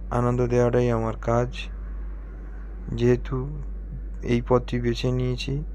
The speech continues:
সবাইকে আনন্দ দেওয়ার জন্য। আমি একজন বাঙালি, বাঙালিকে ভালোবাসি, তাই সবাইকে বলছি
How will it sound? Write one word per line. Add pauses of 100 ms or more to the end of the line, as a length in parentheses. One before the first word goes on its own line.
(200)
সবাইকে
আনন্দ (160)
দেওয়ার
জন্য। (1120)
আমি (100)
একজন (140)
বাঙালি, (840)
বাঙালিকে (100)
ভালোবাসি, (1120)
তাই (120)
সবাইকে
বলছি